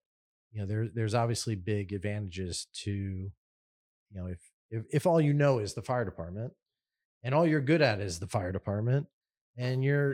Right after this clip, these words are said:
you know, you're not necessarily good at managing money, and you don't have anybody in your corner to help you manage your money, then in, you know, in that case, you know, maybe a, doing the drop is the smartest move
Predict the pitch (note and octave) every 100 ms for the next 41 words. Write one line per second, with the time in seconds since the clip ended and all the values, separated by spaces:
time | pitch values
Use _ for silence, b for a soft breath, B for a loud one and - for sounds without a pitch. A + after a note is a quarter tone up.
0 | C3 C3 B2 A#2+ B2+ C3+ D#3+ - C3+ -
1 | C#3 B2+ A#2+ A#2+ A#2+ G#2 A2+ B2 A#2+ G#2+
2 | G2+ G#2 G#2+ B2+ D3 A#2 A#2 C3 B2 A#2+
3 | B2 A#2 A2+ A2+ G2 F2+ - C3+ A#2 F#2
4 | E2 G2+ G#2+ G2+ F#2+ F#2 F2+ F2+ F#2 F#2
5 | F#2+ b b _ A2+ A#2+ A#2+ A2+ G#2+ A#2+
6 | A#2 - C4+ F#3+ A#3 - - E3+ - -
7 | _ F#3 E3 G3+ D4 C#4+ G#3 C#3+ A2 -
8 | - D#3+ E3 D3 B2 A#2+ F3 C3 A2 -
9 | _ _ _ _ _ _ _ A#2+ G2+ G2
10 | - C3 A#2 F#2 - A2 F2